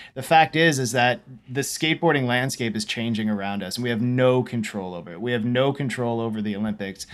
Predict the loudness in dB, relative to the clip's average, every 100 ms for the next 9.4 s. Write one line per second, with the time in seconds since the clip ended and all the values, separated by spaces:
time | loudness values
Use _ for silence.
0 | -16 -4 0 2 2 2 0 -2 0 0
1 | 0 -2 0 -2 -2 -2 0 0 -2 -2
2 | -4 -4 -4 -2 0 -2 -2 -8 -10 -16
3 | -20 -20 -20 -4 -2 -2 0 -2 0 2
4 | 2 2 0 0 -2 -2 -2 -2 0 2
5 | 2 2 0 -2 -2 0 -2 -2 -6 -6
6 | -6 -4 -2 0 2 0 -4 -20 -8 0
7 | 2 2 0 -2 -2 -4 4 6 8 4
8 | 2 2 4 2 0 -2 -2 0 2 0
9 | -2 -2 -2